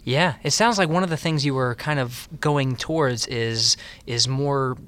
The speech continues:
personalized medicine, more that individual aspect of things, understanding how these drugs or whatever may affect different populations.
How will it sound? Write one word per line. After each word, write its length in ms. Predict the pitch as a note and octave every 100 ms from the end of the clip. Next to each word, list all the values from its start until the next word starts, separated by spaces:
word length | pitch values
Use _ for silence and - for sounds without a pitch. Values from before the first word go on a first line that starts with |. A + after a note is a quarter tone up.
| -
personalized 560 | E3 - C#3 B2+ A#2+
medicine, 480 | B2 B2+ B2 - G#2+
more 220 | A2 A#2
that 240 | A2+ A#2 A2+
individual 720 | E3+ D#3+ C3 C3+ D3+ C#3+ B2 -
aspect 460 | A2 - - -
of 80 | A2
things, 280 | A#2 A2+ B2+
understanding 540 | D3 - D3+ C#3 C#3
how 340 | B2 C3+ B2+ C3
these 460 | C3+ C#3 B2+ - - -
drugs 380 | C#3 B2+ C#3 C3+
or 100 | B2
whatever 400 | B2 C#3 C3+ B2
may 180 | B2 B2+
affect 320 | - B2+ -
different 320 | B2 B2+ -
populations. 840 | - - - G#2+ A#2 A#2 G2+ F2+